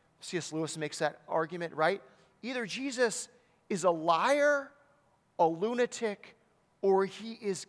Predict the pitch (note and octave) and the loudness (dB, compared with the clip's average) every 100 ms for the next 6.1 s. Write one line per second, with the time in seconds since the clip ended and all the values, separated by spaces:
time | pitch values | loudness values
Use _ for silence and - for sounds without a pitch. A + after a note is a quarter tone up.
0 | - F3 F3 F#3 F3+ E3 - _ _ C3 | -6 -2 0 2 0 -2 -16 _ _ -14
1 | - - - - - - _ _ _ _ | -12 -8 -8 -10 -18 -20 _ _ _ _
2 | _ _ _ _ _ _ _ _ _ _ | _ _ _ _ _ _ _ _ _ _
3 | _ _ _ _ _ A3+ D4 D4+ - D4+ | _ _ _ _ _ 0 0 0 0 0
4 | - C#4 A#3+ - G3+ - - C4 C4 - | 0 -10 -10 -12 -14 -16 -6 -6 -6 -16
5 | _ _ _ - - G#3+ A#3+ A#3+ F#3+ D3 | _ _ _ -14 -6 -2 0 2 2 2